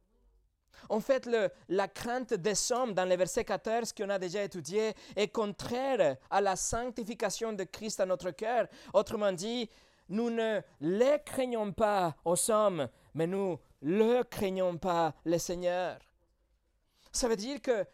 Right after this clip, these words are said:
je suis OK si je suis déçu par le monde et par les hommes. Ça me va, c'est OK si je serai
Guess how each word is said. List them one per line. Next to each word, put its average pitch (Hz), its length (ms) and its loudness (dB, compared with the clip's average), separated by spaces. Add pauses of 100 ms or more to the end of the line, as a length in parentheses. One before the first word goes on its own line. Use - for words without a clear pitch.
(100)
je 170 160 -4
suis 254 300 -2
OK 247 240 2 (920)
si 247 200 -2
je 214 100 2
suis 247 300 -4
déçu 226 480 -2
par 208 180 0
le 202 160 0
monde 226 320 0
et 190 60 0
par 185 160 -2
les 190 260 -2
hommes. 220 400 -2 (1040)
Ça 233 220 0
me 247 120 4
va, 247 300 6
c'est 254 220 0
OK 254 240 0 (160)
si 220 200 -4
je 220 120 -2
serai 240 520 -2